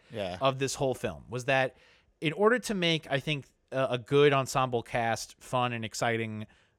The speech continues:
Speaker 2: in an action movie, at some point you have to harness everybody's tools, uh, simultaneously so that you can defeat the threat. And it just seemed like everybody was so spread out that had one of the teams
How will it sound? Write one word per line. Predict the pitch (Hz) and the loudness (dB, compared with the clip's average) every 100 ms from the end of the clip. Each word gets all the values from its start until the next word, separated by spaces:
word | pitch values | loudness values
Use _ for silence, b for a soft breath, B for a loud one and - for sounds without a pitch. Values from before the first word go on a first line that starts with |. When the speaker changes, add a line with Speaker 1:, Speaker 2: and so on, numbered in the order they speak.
| _ | _
Speaker 2:
in | 143 | -4
an | 120 | 0
action | 120 127 - 135 | 0 -2 -4 -4
movie, | 113 107 110 | -4 -4 -4
at | 113 | -6
some | - 214 196 | 0 0 0
point | 180 165 - | -2 -2 -2
you | 127 | -4
have | 127 147 | -2 -2
to | 160 | -2
harness | 127 135 127 127 | -2 -2 -2 -4
everybody's | 127 120 113 107 - | -4 -2 -4 -6 -8
tools, | 151 147 147 139 - b b b _ | -4 -2 -2 -4 -12 b b b _
uh, | 120 117 107 107 98 | -2 0 2 0 -2
simultaneously | - 131 117 165 220 226 233 | -6 -6 -2 -2 -2 -2 -2
so | - 151 | -4 -4
that | 135 | -4
you | 120 | -6
can | - 127 | -8 -8
defeat | 113 - 120 - | -8 -8 -10 -8
the | 104 | -10
threat. | - 107 85 60 _ - | -10 -12 -12 -14 _ -10
And | 123 117 120 117 b b b b | -8 -8 -10 -14 b b b b
it | 156 - | -10 -2
just | 165 - | -2 0
seemed | 180 165 | -2 2
like | 156 143 - | 2 2 2
everybody | 156 175 165 156 | 0 2 2 0
was | 147 - | -2 -2
so | 156 135 | -2 -2
spread | - - 139 143 | -6 -2 2 4
out | 190 139 123 120 b b b - | 4 4 2 -2 b b b 4
that | 139 131 | 4 4
had | - 143 135 131 | 2 2 2 0
one | 160 220 | 0 2
of | 185 | 0
the | 170 | -2
teams | - 180 165 160 139 | -2 -4 -2 -4 -4